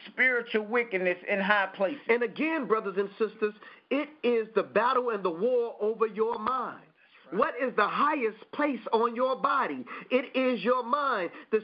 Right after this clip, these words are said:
Speaker 2: spiritual wickedness and the battle takes place over your mind. Brothers and sisters, your mind controls the mouth.
Speaker 1: Hmm.
Speaker 2: Your mind controls the hands and your body.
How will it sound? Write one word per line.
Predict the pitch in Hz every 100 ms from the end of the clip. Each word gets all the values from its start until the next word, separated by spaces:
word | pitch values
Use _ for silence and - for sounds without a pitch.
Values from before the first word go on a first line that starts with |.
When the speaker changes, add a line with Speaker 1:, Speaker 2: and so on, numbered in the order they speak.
| -
Speaker 2:
spiritual | - 302 294 285 254
wickedness | 226 320 240 233 226 226
and | 220
the | 190
battle | 269 302 285 240
takes | - 233 -
place | - 302 277 - - - -
over | 269 277
your | 247 269
mind. | 254 311 302 220 175 247
Brothers | 233 240 208
and | 214 -
sisters, | 233 220 185
your | 208 202
mind | 233 269 269
controls | 269 226 - 220 208 165
the |
mouth. | 170 233 269 269 _ _ _ _ _ _ 156
Speaker 1:
Hmm. | 143 107 87 -
Speaker 2:
Your | 160 208 196
mind | 220 262 262 269 -
controls | 226 - 240 226 220
the | 175 165
hands | 226 254 262 269 262 - - - -
and | 220 208
your | 202 185
body. | 202 240 247 262